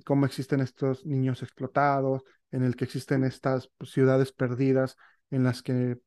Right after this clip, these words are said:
las personas viven realmente en condiciones marginales, cómo los niños son,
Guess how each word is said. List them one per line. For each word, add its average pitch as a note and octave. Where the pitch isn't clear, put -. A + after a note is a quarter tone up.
las C#3
personas C3+
viven C3
realmente C3
en B2+
condiciones B2+
marginales, C#3
cómo C3
los B2+
niños C3
son, C3